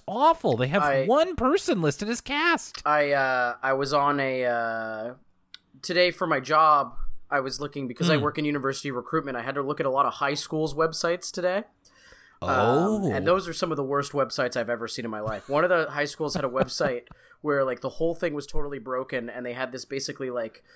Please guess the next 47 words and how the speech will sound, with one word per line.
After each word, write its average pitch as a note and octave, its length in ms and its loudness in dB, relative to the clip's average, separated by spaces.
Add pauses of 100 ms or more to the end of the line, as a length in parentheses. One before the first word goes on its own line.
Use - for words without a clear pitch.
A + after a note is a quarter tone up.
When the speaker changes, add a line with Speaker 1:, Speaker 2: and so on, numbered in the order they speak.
(380)
Speaker 2:
you, E3 220 -2
you F#3+ 160 0
know A#3 160 6
how F#3+ 100 8
websites D#3+ 460 0
will, D3+ 80 -2
like, C3 240 0
across C#3+ 420 -2
the - 100 -2
top, B3 340 2
they'll D3 100 -2
be C#3 160 -6
like, B2+ 240 -2
"Oh, F3 240 4
here's D3 300 -2
some D#3 140 0
helpful E3 460 0
links C#3+ 400 0
that B2+ 200 0
you're C3 180 -4
sure C#3 220 -2
to B2+ 60 -4
use." A#2+ 420 -2 (460)
Well, D3+ 320 4
Speaker 1:
Sure. C3 280 4
Speaker 2:
most G#3+ 200 4
of - 60 -8
them G3 140 2
are, D#3+ 120 4
like, C3+ 200 -2
staff D#3+ 420 2
list, D3 520 2
you D3 160 -2
know, A#2 380 -4
stuff - 260 -4
like B2 140 0
that, A#2+ 320 0 (320)
schedule. C3+ 640 2 (380)
Um, A#2+ 360 2
this - 340 2
high E3+ 160 2
school D#3+ 240 0
had D3 160 0
one C#3+ 180 2
that B2+ 100 -2
just D3 220 -4
said, A#2+ 360 0